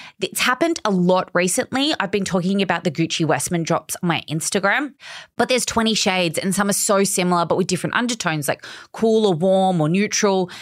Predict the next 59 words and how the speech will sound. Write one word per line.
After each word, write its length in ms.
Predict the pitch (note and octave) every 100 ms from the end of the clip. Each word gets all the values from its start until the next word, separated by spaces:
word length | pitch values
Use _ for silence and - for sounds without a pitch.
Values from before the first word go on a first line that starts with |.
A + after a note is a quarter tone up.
| -
So 160 | - A3+
when 100 | A3+
someone's 400 | A3+ G#3+ G#3+ G#3
like, 140 | A#3+ A#3+
"Oh, 160 | D4+
but 160 | C#4+ C4
what 180 | C4+ C#4
shade 280 | - B3+
are 20 | A#3
you?" 460 | F#3+ A3+ A#3+ G#3 -
I'll 140 | G#3+
just 240 | G3+ G#3+ -
order 200 | G#3 G#3
the 120 | G3
same 240 | F#3+ G3 F#3
one 280 | F3+ F3 E3+
that 160 | F3
you 220 | F3 A#3 A#3
use 360 | F#3 E3 D#3
because 320 | - F3 -
I 80 | F3
look 240 | E3+ B3 -
similar. 300 | F#3 E3 E3+
I'm 60 |
like, 180 | F#3+ F#3 - - - - -
"No, 560 | G#3 A3 C4 C4+ B3 - -
it's 120 | -
a 40 |
hundred 400 | G#3 G#3+ A#3 B3+
and 120 | B3+ A3
thirteen 440 | A#3 A3 A3+ A3+
dollars. 520 | G3 F#3+ G#3 G3 E3
I 120 | F3
want 280 | G3+ G3 G3
you 40 | G#3+
to 120 | A3
actually 300 | G3+ A#3 A3
go 220 | F#3+ F#3
in 80 | F#3
and 60 |
get 180 | F#3 -
properly 420 | - G3 F3+ G3
colour 300 | F#3+ - F3
match." 260 | E3 C3+ -
I 80 | G3
know 300 | G#3+ A#3 B3
that's 240 | B3+ -
not 140 | G3 F#3
always 280 | F3+ E3
possible, 580 | - D#3+ - D#3 D#3 E3 - - - - - -
but 100 | -
I 80 | A3+
just 220 | A3+ A#3+
don't 120 | C#4 C#4
want 120 | A3
anyone 320 | F#3 E3+ E3
to 100 | -
be 120 | -
disappointed. 760 | C#3+ C#3+ C#3+ - D#3 D#3 - -